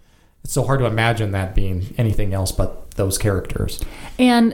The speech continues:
Speaker 2: this will, I think, come up in the conversation too, just the casting and how they really, really got this so right.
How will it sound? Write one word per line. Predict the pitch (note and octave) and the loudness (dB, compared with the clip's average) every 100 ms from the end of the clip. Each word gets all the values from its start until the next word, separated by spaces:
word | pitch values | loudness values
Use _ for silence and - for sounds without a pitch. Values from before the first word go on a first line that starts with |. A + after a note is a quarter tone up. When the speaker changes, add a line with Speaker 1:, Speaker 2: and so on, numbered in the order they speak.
| - | 0
Speaker 2:
this | - G#3 B3 B3 | -2 2 2 4
will, | A3+ - | 4 4
I | G#3 | 2
think, | G#3 G3+ F#3+ | 2 0 0
come | - G3+ | 2 2
up | F#3 | 4
in | F#3+ | 2
the | F#3 | 2
conversation | G3+ F3+ F3+ F#3 F3+ F3+ | 2 2 2 2 2 0
too, | E3+ G3 F#3 | 2 2 2
just | F3 F3 | 2 0
the | F3 | -2
casting | - F#3 F#3 - F#3+ F3 F3 - | -2 0 0 0 0 0 0 0
and | G3 F3+ | 0 2
how | F3 F#3 F3+ F3+ F3 F#3 | 0 2 4 4 2 2
they | G3 | 2
really, | F#3+ G3+ G#3+ G#3+ G#3 | 4 4 6 6 4
really | F#3 F#3 F3 | 4 2 2
got | E3+ D#3 E3 | 2 0 2
this | E3 E3 - - - | 0 0 -2 -6 -10
so | - - G3 G3 F#3 - | -4 2 4 4 0 -4
right. | E3+ D#3+ D#3 - - | 0 2 0 -2 -6